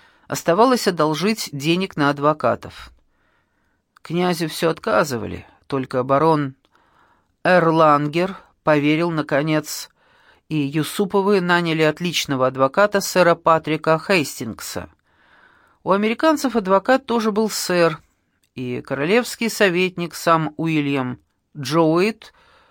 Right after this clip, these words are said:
так что мелочиться здесь было нельзя. Исход дела отнюдь не выглядел предрешенным.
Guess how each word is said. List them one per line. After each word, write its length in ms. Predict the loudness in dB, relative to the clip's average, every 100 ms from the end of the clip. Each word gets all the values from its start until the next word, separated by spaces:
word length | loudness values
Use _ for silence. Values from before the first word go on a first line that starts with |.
| _ _ _ 0
так 200 | 0 0
что 460 | -2 4 4 4 0
мелочиться 720 | 2 2 2 0 -4 -4 -6
здесь 420 | -4 -2 -2 -2
было 260 | -2 0 0
нельзя. 640 | 0 -2 -4 -6 -8 -10 _ _ _ _ _ _ _ _ _ _ _ _ _ _ _ _ _ _ _ _ _ _ _ _ _ _ _ _
Исход 380 | -10 -6 0 0
дела 260 | 2 2 2
отнюдь 400 | 0 -4 -4 -4
не 140 | -2
выглядел 500 | -2 -2 -2 -2 -4
предрешенным. 920 | -4 -6 -4 -6 -4 -2 -4 -6 -14